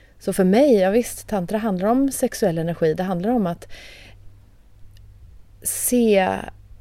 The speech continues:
större delar av livet,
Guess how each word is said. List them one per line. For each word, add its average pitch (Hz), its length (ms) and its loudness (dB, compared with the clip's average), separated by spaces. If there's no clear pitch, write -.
större 196 440 4
delar 170 260 2
av 170 140 0
livet, 165 680 -4